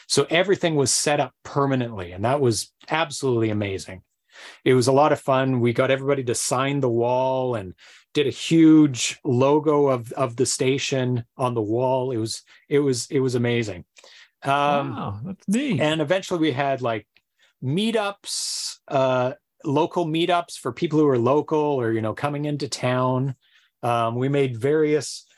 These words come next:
Speaker 1: merchandise <laughs> for the, for the station, like the,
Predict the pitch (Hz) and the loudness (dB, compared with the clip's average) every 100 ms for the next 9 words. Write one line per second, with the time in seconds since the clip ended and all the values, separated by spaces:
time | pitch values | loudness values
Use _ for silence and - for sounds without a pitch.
0 | _ _ - 117 143 165 - 156 160 117 | _ _ -6 -2 0 -2 -2 0 0 0
1 | 143 - - 156 135 131 139 135 - 156 | -2 -4 -4 -2 0 0 -2 -6 -4 -2
2 | 135 - 156 160 160 - 165 160 135 117 | 0 -2 0 0 0 -2 -2 -2 -4 -4
3 | - 120 113 | -4 -2 -2